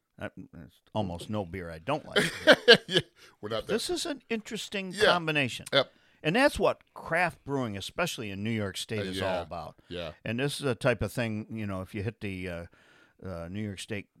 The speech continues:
Speaker 1: Brewers Association Festival this weekend at Canal Side in Buffalo, this is the kind of stuff you'll,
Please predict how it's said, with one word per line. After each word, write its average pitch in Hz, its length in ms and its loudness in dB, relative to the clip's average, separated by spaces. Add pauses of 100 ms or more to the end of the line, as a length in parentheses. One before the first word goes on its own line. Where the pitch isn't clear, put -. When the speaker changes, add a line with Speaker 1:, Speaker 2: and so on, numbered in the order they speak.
Speaker 1:
Brewers 113 300 -4
Association 101 720 -6
Festival 104 460 -6
this 90 220 -12
weekend 98 440 -8
at 85 180 -12
Canal 104 320 -4
Side 95 240 -2
in 85 80 -10
Buffalo, 85 420 -6
this 117 160 -12
is - 60 -8
the - 120 -10
kind 214 260 -8
of 156 60 -8
stuff - 300 -6
you'll, 214 180 -2